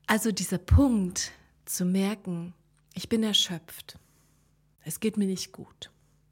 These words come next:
Das ist nicht der Endpunkt. Das ist der Punkt, wo du entscheiden darfst, wo du entscheiden musst.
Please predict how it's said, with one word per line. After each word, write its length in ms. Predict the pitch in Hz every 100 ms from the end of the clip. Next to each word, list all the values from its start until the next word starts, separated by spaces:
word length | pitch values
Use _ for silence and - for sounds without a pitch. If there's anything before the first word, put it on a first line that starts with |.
| _ _ - - - -
Das 140 | 196
ist 120 | 202
nicht 220 | 220 214
der 140 | - -
Endpunkt. 640 | 196 196 165 147 - - - _ - - 196
Das 140 | 214
ist 180 | 208 -
der 160 | 214 233
Punkt, 600 | - 226 226 262 - - 208
wo 140 | 190
du 540 | 196 220 226 240 254 277 _
entscheiden 600 | - 190 - 208 208 180 165
darfst, 520 | 190 190 247 - -
wo 40 | 196
du 160 | 214
entscheiden 460 | 208 - 202 185 190
musst. 460 | 170 160 - -